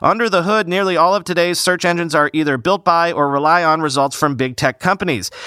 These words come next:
In contrast, the Tailcat search engine is built on top of a completely independent index,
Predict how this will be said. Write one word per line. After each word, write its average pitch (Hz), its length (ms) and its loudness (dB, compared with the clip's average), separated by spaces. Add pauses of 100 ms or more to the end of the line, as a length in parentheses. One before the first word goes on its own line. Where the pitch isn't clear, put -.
(220)
In 160 180 0
contrast, 190 800 0
the 147 220 0
Tailcat 190 560 0
search 170 240 0
engine 156 260 0
is 147 160 -2
built 147 260 0
on 139 200 2
top 139 260 -2
of 131 140 -2
a 143 80 -2
completely 143 500 -4
independent 180 640 -2
index, 139 480 -2